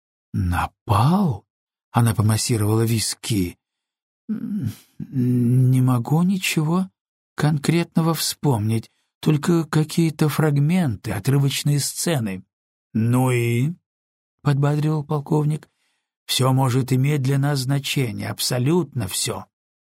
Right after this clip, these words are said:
Помню, стреляли, и люди падали на мостовую. Огонь рассеивал темноту. Бег. Наверное, я пыталась убежать".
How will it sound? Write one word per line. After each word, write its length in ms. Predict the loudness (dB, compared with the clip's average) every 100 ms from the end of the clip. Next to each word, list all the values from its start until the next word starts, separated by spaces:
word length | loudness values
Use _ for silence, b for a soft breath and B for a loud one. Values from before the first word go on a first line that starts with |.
| _ _
Помню, 520 | 0 2 2 2 -2 -8 _ _ _ _
стреляли, 1000 | -6 -4 0 0 2 2 2 0 -2 -6 _ _ _ _ -6
и 80 | -2
люди 400 | 2 2 0 -2
падали 500 | 0 0 0 0 0
на 140 | 0
мостовую. 800 | 0 -2 -4 -4 -2 -2 -4 -10 _ _ _ _ _ _ _ _ _ _ _
Огонь 420 | -2 0 2 2
рассеивал 720 | 2 0 -2 0 0 0 -2
темноту. 840 | -2 0 0 -2 -4 -4 -4 -4 b b _
Бег. 920 | -6 -4 -2 2 2 2 -2 -8 -10 -14 _ _ _ _ _ _
Наверное, 460 | 0 2 4 4 2
я 180 | 2 0
пыталась 560 | 0 0 2 2 0
убежать". 600 | 0 0 0 -2 -4 -8